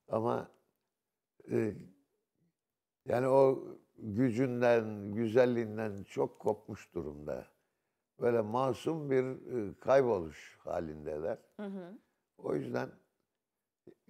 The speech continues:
Speaker 1: yani hep büyükleri kurtarma planları yapılıyor ya Türkiye'de.
Speaker 2: Hı hı.
Speaker 1: Hep beraber yapıyoruz. Yani devlet, kamuoyu,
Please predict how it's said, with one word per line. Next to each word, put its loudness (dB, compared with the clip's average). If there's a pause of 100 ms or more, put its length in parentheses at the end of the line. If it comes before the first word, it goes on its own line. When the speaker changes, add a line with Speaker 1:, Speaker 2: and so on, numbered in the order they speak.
(240)
Speaker 1:
yani -2
hep 2
büyükleri 2
kurtarma 2
planları 0
yapılıyor 0
ya -2
Türkiye'de. -8 (160)
Speaker 2:
Hı -12
hı. -16 (720)
Speaker 1:
Hep -2
beraber 4
yapıyoruz. -6 (1080)
Yani -8
devlet, -2 (840)
kamuoyu, 0